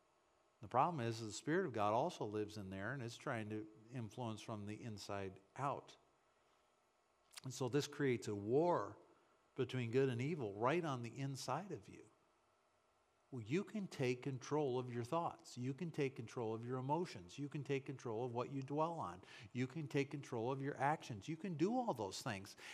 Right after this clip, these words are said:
and you can begin to turn your whole life into a life of, "I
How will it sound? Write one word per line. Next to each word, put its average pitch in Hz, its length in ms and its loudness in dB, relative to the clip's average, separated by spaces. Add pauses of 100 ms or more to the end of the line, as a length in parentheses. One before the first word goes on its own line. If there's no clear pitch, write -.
(120)
and 131 120 2
you 135 80 2
can 156 160 0
begin 143 400 6
to 165 120 0
turn 160 320 0
your 139 140 2
whole 214 340 6
life 170 420 6
into 143 380 2
a 120 100 8
life 151 500 4
of, 123 200 4
"I 160 300 -2